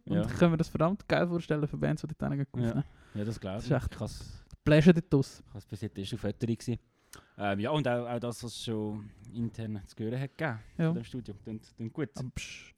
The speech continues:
Speaker 1: psch, psch.
Speaker 2: Ich weiss, ich sage nicht, was wäre.
Speaker 1: <laughs> Äh, ja.
Speaker 2: <clears throat>
Speaker 1: Etwas
Speaker 2: Äh,
Speaker 1: anderes, was mir noch aufgefallen ist bei der letzten Folge,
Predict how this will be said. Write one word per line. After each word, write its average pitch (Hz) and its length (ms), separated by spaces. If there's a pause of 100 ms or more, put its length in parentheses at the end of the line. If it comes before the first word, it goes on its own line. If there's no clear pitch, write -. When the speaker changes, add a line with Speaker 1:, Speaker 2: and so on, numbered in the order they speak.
Speaker 1:
psch, - 500
psch. - 180 (100)
Speaker 2:
Ich - 80
weiss, - 340
ich - 80
sage 202 240
nicht, 202 180
was 226 200
wäre. 240 320
Speaker 1:
<laughs> 262 400 (2250)
Äh, 175 260
ja. 143 260 (100)
Speaker 2:
<clears throat> - 460 (1600)
Speaker 1:
Etwas 175 260
Speaker 2:
Äh, 190 40
Speaker 1:
anderes, 240 220
was 247 60
mir 240 60
noch 226 140
aufgefallen 220 480
ist 202 120
bei 202 60
der 180 100
letzten 185 240
Folge, 139 380